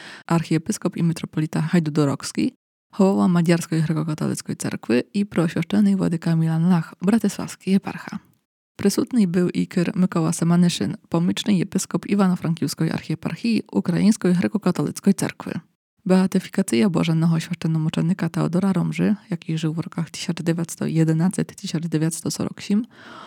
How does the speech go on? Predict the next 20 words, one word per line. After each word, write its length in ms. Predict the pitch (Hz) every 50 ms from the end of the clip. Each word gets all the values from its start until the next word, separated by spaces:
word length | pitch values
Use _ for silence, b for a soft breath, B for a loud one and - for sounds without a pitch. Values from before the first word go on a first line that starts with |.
| B B B B
odbyła 360 | - 185 170 175 214 240 269 233
się 160 | - - 202
dwudziestego 440 | 175 170 190 - - 175 - - 180
ósmego 220 | 175 180 175 156
juna 380 | 151 143 147 - 165 180 208 190
dwa 160 | 175 170 180
tysiące 340 | - - - 175 170 - 170
pierwszego 460 | - 165 165 - - 170 170 160 147
roku 220 | - - - - 180 180
w 80 | 180
Lwowie 440 | 175 170 165 165 160 151 151 160 208 202 - - -
podczas 400 | - 170 165 - 165 160 - -
nawszywy 460 | 160 165 - - - - 190 180 180
świętejszego 580 | - - 170 170 175 170 - - 175 175 165 -
ojca 300 | - 190 - - - 180
Joana 320 | 170 170 180 214 202 196
Pawła 280 | - 165 160 156 160 156
drugiego 460 | 156 156 156 165 170 170 175 175 156
na 120 | 156 156
Ukrainie. 520 | 143 - - - - - - - - 196